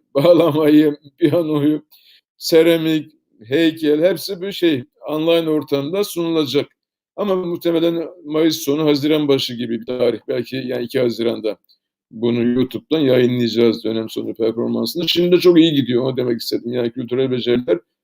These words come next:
ve çok rağbet var. Seksen dört kişi var bu dönem bu derste. Ee, gayet iyi gidiyoruz. İlgi çok fazla. Arkadaşlar, e, başka bir şey yoksa yavaş yavaş, e, toparlayalım diyorum.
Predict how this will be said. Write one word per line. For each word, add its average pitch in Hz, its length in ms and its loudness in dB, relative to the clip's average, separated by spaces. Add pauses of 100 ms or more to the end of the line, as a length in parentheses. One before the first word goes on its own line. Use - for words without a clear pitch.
ve 143 120 6
çok 165 320 4 (200)
rağbet 131 580 4
var. 117 100 0
Seksen 131 440 -4
dört 143 160 -2
kişi - 240 -20
var 101 140 -8
bu 131 200 -12
dönem 120 200 -6
bu 117 120 -4
derste. 110 400 -4 (640)
Ee, 123 200 -2
gayet 139 420 4
iyi 151 160 6
gidiyoruz. 127 400 0
İlgi 143 220 -4
çok 147 240 0
fazla. 117 400 -2 (560)
Arkadaşlar, 170 680 6
e, 147 340 6
başka 190 640 4 (200)
bir 160 180 -2
şey 185 280 2
yoksa 202 360 0
yavaş 185 680 4
yavaş, 185 300 2
e, 151 220 -2
toparlayalım 175 680 0
diyorum. 147 480 0